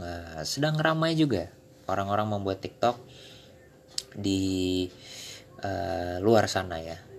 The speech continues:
di masyarakat dunia maya begitu. Em, lalu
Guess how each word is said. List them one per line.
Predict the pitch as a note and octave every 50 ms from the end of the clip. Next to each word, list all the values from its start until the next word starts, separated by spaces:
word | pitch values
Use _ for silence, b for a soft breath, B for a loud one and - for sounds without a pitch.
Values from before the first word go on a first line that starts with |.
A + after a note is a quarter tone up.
| - -
di | - F2+ F2+ F2 F2 F2 F2 F2 F2 E2+ E2+ F2 E2+ E2+ E2+ E2+ E2 E2 E2 - - - - -
masyarakat | - G#2 G2+ - - G#2 G2 F#2+ - - F#2 - - - B B B B B -
dunia | B2 A#2 A2+ G#2+ G2+ G2 F#2 F#2
maya | F2+ E2+ E2+ E2 E2 - - D#2+
begitu. | D#2+ - - - - - - - - G1+ - - - - - - - - - - - - - - - - - - - B B B B B B B B B B B B - - -
Em, | G#2+ C3 C3 C3 C3 B2+ B2+ B2+ B2+ B2+ B2+ B2+ B2+ B2+ C3 B2+ B2+ B2+ B2+ B2 - - - - - -
lalu | - A#2+ C3+ C#3+